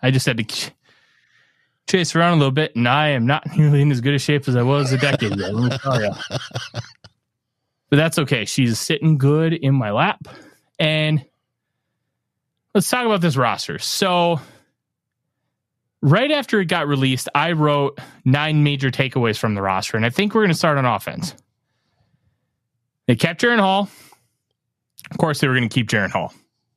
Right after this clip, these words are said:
Speaker 1: because the third quarterback rule. And I thought it was important that they ended up doing just that. And, like, I'm trying to think of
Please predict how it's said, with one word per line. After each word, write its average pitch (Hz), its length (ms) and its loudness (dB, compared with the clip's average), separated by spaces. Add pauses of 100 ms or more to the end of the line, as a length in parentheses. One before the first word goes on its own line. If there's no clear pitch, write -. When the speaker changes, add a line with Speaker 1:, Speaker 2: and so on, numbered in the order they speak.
(140)
Speaker 1:
because 110 580 0 (800)
the 120 60 -8
third 165 180 -2
quarterback 226 480 0
rule. 78 240 -10 (580)
And 175 540 0 (540)
I 143 80 -2
thought 170 200 -2
it 170 40 0
was 156 80 2
important 170 680 -2 (1120)
that 147 180 -6
they 165 80 0
ended 151 220 2
up 120 180 -6
doing 147 500 2 (420)
just 123 280 -2
that. 95 240 -2 (1400)
And, 135 600 0 (1700)
like, - 240 -2 (200)
I'm - 80 -4 (1120)
trying 190 160 -2
to 180 80 2
think 156 160 2
of 113 160 -4